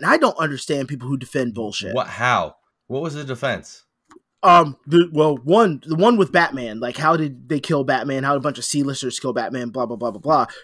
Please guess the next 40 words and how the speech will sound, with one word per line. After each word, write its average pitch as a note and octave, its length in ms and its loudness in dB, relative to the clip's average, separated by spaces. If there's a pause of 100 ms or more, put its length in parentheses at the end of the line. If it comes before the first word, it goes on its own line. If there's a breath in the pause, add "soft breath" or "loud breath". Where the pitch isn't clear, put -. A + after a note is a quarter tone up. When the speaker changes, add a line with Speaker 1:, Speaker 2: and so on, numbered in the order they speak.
Speaker 1:
Like, E3 200 2
"Well, D#3 140 4
Batman's C#3+ 420 0
not B2 120 -4
the D3 120 2
main C3 220 -4
character." G3+ 560 2 (300 soft breath)
I'm F#3+ 60 0
like, F#3 140 2
Yeah, A#3+ 200 6
but F#3 120 0
it - 160 -8
creates C4+ 420 -2
a - 40 0
continuity E3 640 2
Speaker 2:
Yeah. C3 60 0
Speaker 1:
error G#2 380 -6 (260 soft breath)
because G3+ 360 2
Speaker 2:
Yeah. C#3+ 120 -2
Speaker 1:
this C#4+ 200 4
Batman F3 540 0
was D#3+ 160 2
able F3+ 200 4
to D#3+ 120 -6
do D3 400 0 (340 soft breath)
a E3 60 4
shitload C#4+ 600 2
of A3 120 2
things C4+ 420 2
in D#3 220 0
one E3 240 2
night C3 260 -2 (360)
and E3 160 2
still E3 300 2
win. B2+ 280 -6 (680)
Speaker 2:
Yeah. F#2 260 -4
<laughs> D3 40 -2
Speaker 1:
Multiple A3+ 600 6
Speaker 2:
That's, G3+ 100 -6
Speaker 1:
times. F#3 760 4